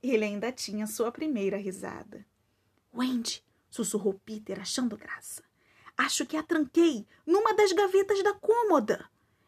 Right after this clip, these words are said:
Ele abriu a gaveta para que a pobre Sininho saísse, e ela voou pelo quarto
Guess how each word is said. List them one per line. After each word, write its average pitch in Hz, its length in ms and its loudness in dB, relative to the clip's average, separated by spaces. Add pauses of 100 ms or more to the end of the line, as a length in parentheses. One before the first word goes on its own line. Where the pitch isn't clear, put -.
(100)
Ele 220 180 4
abriu 214 320 2
a 254 40 2
gaveta 208 640 -6 (280)
para 294 200 0
que 320 120 2
a 311 40 0
pobre 320 360 4
Sininho 330 400 2
saísse, 254 720 0 (280)
e 240 160 -2
ela 294 180 8
voou 277 920 4
pelo 285 440 -2
quarto 302 540 2